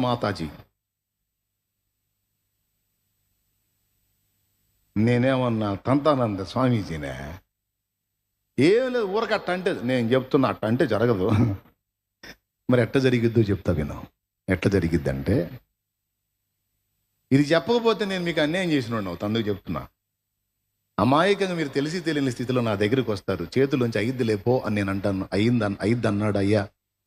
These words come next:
ప్రార్థన చేశాడు అయ్యా" అనుకుంటా పోతావు నువ్వు. అది జరగకపోతే నీకు నిరాశ, నిరుత్సాహం, అవిశ్వాసం అన్నీ వస్తాయి. అలా కాదు. అలాగా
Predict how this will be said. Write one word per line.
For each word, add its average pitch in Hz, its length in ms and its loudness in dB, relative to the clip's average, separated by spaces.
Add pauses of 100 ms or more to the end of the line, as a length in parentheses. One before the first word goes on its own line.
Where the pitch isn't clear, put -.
ప్రార్థన 110 380 2
చేశాడు 104 340 0
అయ్యా" 98 360 2
అనుకుంటా 117 380 -2
పోతావు 101 440 -2
నువ్వు. 76 340 -8
అది 92 100 -6
జరగకపోతే 104 760 0 (540)
నీకు 101 160 0
నిరాశ, 107 420 2
నిరుత్సాహం, 95 840 0
అవిశ్వాసం 90 460 2
అన్నీ 110 200 4
వస్తాయి. 76 320 -4 (880)
అలా 82 180 2
కాదు. 78 380 0 (1120)
అలాగా 80 360 2